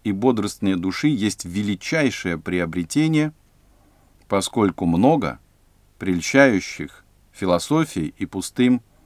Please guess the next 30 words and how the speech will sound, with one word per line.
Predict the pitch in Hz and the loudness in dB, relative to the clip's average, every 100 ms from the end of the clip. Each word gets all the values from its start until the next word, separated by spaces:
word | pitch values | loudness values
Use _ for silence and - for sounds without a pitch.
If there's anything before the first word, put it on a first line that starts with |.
| _ _ _ | _ _ _
облич-, | - 95 104 - - _ _ - | -8 -6 -6 -8 -14 _ _ -8
обольщением. | 92 101 95 - 71 57 53 - _ _ - - - | -2 -2 -2 -4 -6 -6 -14 -20 _ _ -20 -20 -12
Здесь, | 92 110 - - - - - - | -6 -6 -6 -14 -20 -20 -18 -2
здесь | 135 - | 0 2
Кирилл | 127 120 | 2 2
Иерусалимский | 117 110 127 123 - | 0 0 2 0 -2
у-, | 104 - | -6 -6
указывает | 101 - 110 101 95 | -8 -2 -2 -2 -6
на | 101 | -4
послание | 101 - 110 101 | -4 -2 -2 -2
апостола | 104 107 117 | -4 -8 -6
Павла | 101 117 113 | 0 2 2
к | 110 | 0
Колоссянам, | 147 147 139 92 - 69 60 - _ _ _ _ _ _ - - | 4 4 4 2 -2 -6 -8 -14 _ _ _ _ _ _ -20 -20
вторая | - 98 95 | -4 2 2
глава, | 90 98 110 | 4 2 2
восьмой | 95 - 95 | 0 0 -2
стих, | - 147 147 - - | 0 0 0 -2 -10
где | 104 98 110 | -6 -2 -4
сказано | - 117 110 98 95 | 0 2 2 2 0
о | |
том, | 92 135 135 - _ _ | 2 4 4 0 _ _
что | - - 107 95 | -20 -6 -2 -2
«будьте | - 104 117 - 110 | -2 -2 -4 -4 -4
внимательны, | 92 110 123 151 113 - 80 80 | 0 2 4 4 0 -2 -6 -4
дабы | 80 98 95 | 0 0 0
кто | - - 117 | -6 0 2
вас | 98 104 90 | 4 2 0
не | 104 101 - | -2 -2 0
увлёк | 117 117 127 110 82 - | -2 2 4 4 0 -8